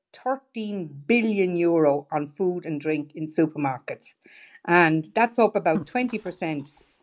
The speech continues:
on the previous year, uh, a-, around one point eight five billion.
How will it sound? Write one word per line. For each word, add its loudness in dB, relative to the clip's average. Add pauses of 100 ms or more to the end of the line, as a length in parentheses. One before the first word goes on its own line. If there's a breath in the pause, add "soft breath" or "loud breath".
(640)
on -2
the 0
previous 0
year, 0 (460 soft breath)
uh, 2 (100)
a-, -2
around -2
one -4
point -6
eight -2
five -4
billion. -6